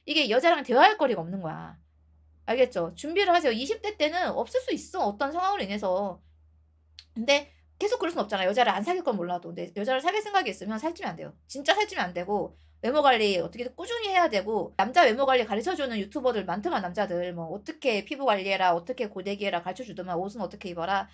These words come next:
그런 거 보시면서 준비를 많이 해놔야 돼요. 알겠죠? 머리에 담아둔 것도 많아야 되고. 내가 이제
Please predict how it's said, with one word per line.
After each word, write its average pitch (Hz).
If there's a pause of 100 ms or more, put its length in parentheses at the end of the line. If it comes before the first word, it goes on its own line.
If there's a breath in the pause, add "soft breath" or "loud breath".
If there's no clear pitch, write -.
(260 soft breath)
그런 330
거 330
보시면서 247
준비를 247
많이 180
해놔야 370
돼요. 147 (300)
알겠죠? 214
머리에 285
담아둔 226
것도 214
많아야 190
되고. 165 (560)
내가 240
이제 180